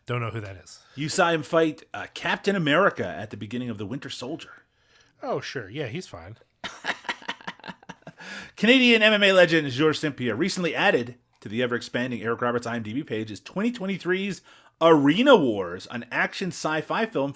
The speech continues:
Speaker 2: from director Brandon Slagle, also the director of two thousand twelve's The Black Dahlia Haunting, two thousand fourteen's House of Manson, and twenty twenty's Attack of the Unknown.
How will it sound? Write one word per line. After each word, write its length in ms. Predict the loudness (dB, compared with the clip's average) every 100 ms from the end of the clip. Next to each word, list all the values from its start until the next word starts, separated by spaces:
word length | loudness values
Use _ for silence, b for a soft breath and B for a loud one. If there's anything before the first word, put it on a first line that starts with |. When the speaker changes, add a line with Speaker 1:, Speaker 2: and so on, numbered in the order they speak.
| -4
Speaker 2:
from 120 | 0
director 360 | 2 4 2 0
Brandon 480 | -2 -2 -2 -4
Slagle, 680 | -4 -6 0 0 2 -2 -4 b b b
also 280 | 4 4 4
the 100 | 2
director 260 | 2 2 0
of 100 | 0
two 120 | -2
thousand 240 | -2 -2
twelve's 220 | -4 -4
The 60 | -2
Black 240 | -2 -2
Dahlia 300 | 0 -2 -2
Haunting, 400 | -2 -4 -2 -6 -8 b
two 140 | -2 2
thousand 280 | 2 0 -4
fourteen's 420 | -4 -4 -10 -8
House 300 | -6 -6 -6
of 100 | -8
Manson, 440 | -6 -8 -8 -8
and 80 | -8
twenty 180 | -6 -6
twenty's 380 | -4 -4 -6 -10 B B -8
Attack 440 | -6 -2 0 0
of 140 | -2
the 180 | -2 -2 0
Unknown. 720 | 0 0 0 2 2 2